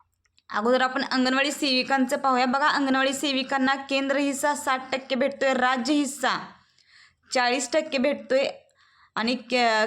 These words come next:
केंद्र हिस्सा साठ टक्के जो आहे तो सत्तावीसशे रुपये भेटतोय, राज्य हिस्सा चाळीस टक्के अठराशे रुपये भेटतोय आणि अतिरिक्त राज्य हिस्सा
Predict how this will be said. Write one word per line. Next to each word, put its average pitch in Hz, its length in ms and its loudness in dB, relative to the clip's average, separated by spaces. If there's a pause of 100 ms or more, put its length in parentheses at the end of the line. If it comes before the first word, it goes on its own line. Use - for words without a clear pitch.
केंद्र 285 260 2
हिस्सा 302 400 2
साठ 285 380 -2
टक्के 302 260 -2
जो 254 100 0
आहे 262 180 2
तो 262 140 0
सत्तावीसशे 277 640 -2
रुपये 269 200 0
भेटतोय, 277 440 0
राज्य 254 380 0
हिस्सा 262 340 -2
चाळीस 269 400 0
टक्के 277 200 -2
अठराशे 254 540 -2
रुपये 262 160 -2
भेटतोय 277 420 0 (680)
आणि 277 200 0 (180)
अतिरिक्त 359 600 2
राज्य 285 400 2
हिस्सा 220 440 -2